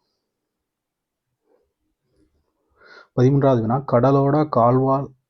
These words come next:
நெடுந்தேர் கடலோடும் நாவாயும் ஓடா நிலத்து என்ற குறளில் வள்ளுவர் குறிப்பிடுவது பெரிய கப்பல்களை பற்றி. ஆப்ஷன் ஏ. இது படம் பொறுத்துக பாருங்க.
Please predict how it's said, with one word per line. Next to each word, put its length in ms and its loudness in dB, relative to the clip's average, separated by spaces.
நெடுந்தேர் 680 2
கடலோடும் 600 0
நாவாயும் 640 0
ஓடா 260 -2
நிலத்து 460 -8
என்ற 180 -8
குறளில் 400 -4
வள்ளுவர் 380 2
குறிப்பிடுவது 480 -6
பெரிய 340 2
கப்பல்களை 520 0
பற்றி. 360 -12
ஆப்ஷன் 380 -6
ஏ. 80 -4
இது 260 0
படம் 340 -2
பொறுத்துக 400 4
பாருங்க. 400 -4